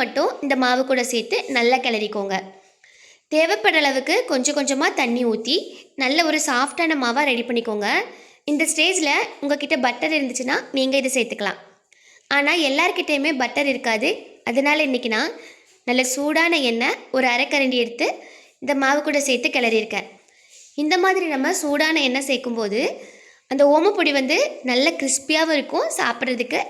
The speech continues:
ரொம்பவே டேஸ்டா இருக்கும். மாவை நல்லா ரெடி பண்ணி தனியா எடுத்து வச்சுக்கோங்க. இடியாப்ப அச்சு எடுத்துக்கோங்க. அதை நல்லா கிளீன் பண்ணிட்டு கொஞ்சமா ஆயில் அப்ளை பண்ணி அதுக்கப்புறமா நம்ம இந்த மாவு சேர்த்து பிழிஞ்சு எடுக்கும்போது ரொம்பவே ஈஸியா அழகா பிழிஞ்சு எடுத்துடலாம்.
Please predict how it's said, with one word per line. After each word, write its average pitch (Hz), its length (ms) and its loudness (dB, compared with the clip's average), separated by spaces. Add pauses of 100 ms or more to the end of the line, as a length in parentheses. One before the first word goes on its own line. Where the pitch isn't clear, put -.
(100)
ரொம்பவே 254 300 0 (100)
டேஸ்டா 233 380 -2
இருக்கும். - 280 -10 (800)
மாவை 311 320 4
நல்லா 285 260 0
ரெடி 254 240 0
பண்ணி 269 240 -2
தனியா 247 240 0
எடுத்து 233 180 -4
வச்சுக்கோங்க. 214 380 -6 (960)
இடியாப்ப 370 400 2
அச்சு - 200 0
எடுத்துக்கோங்க. 247 400 0 (260)
அதை 269 180 4
நல்லா 285 260 4
கிளீன் 302 280 4
பண்ணிட்டு 254 300 2 (160)
கொஞ்சமா 277 360 2 (140)
ஆயில் 285 260 2
அப்ளை 254 200 0 (100)
பண்ணி 240 180 2 (460)
அதுக்கப்புறமா 311 540 0 (100)
நம்ம 294 160 0
இந்த 269 160 -2
மாவு 269 240 2
சேர்த்து 277 260 0 (140)
பிழிஞ்சு 294 320 0
எடுக்கும்போது 233 480 -2 (680)
ரொம்பவே 302 400 2 (360)
ஈஸியா 285 360 2 (180)
அழகா 277 320 4
பிழிஞ்சு 247 260 0
எடுத்துடலாம். 202 420 -6